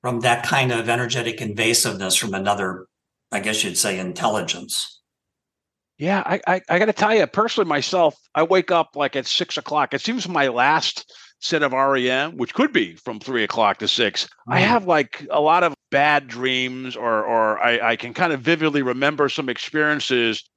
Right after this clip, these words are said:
Speaker 2: but they're not from this life, and I don't like the people, you know, a lot of times in the
Speaker 1: Mm.
Speaker 2: situation that I've been with, and it's just kinda like, "God, how did I think of that?" You know, and it's ha-, it, and it doesn't happen every night.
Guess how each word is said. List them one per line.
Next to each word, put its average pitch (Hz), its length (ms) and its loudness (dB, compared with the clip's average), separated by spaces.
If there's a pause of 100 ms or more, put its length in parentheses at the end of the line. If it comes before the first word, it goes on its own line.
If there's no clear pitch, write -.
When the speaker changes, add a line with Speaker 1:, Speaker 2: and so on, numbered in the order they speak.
Speaker 2:
but 165 140 2
they're 139 120 2
not 143 220 2
from 143 140 -6
this 139 240 -2
life, 123 580 0
and 135 140 0
I 120 80 2
don't 120 220 -2
like 117 400 -2 (160)
the 135 100 -2
people, 113 640 -2
you 117 100 0
know, 104 300 2
a 101 80 0
lot 107 160 2
of 101 80 -2
times 107 320 -2
in 107 80 -4
the - 60 0
Speaker 1:
Mm. - 80 -2
Speaker 2:
situation 113 540 0
that 107 120 4
I've 98 160 0
been 120 220 0
with, 104 280 -2
and 113 160 -2
it's 104 120 -4
just - 160 -6
kinda 131 200 0
like, 110 300 0
"God, 175 240 2
how 165 180 0
did 240 120 2
I 233 100 4
think 226 240 -4
of 107 160 -2
that?" 120 380 2
You 107 120 -6
know, 110 260 -4
and 113 100 -4
it's - 100 -8
ha-, 151 180 -2
it, 170 220 -4
and 151 140 0
it - 20 -10
doesn't 233 220 0
happen 226 320 0
every 147 240 0
night. 127 320 -2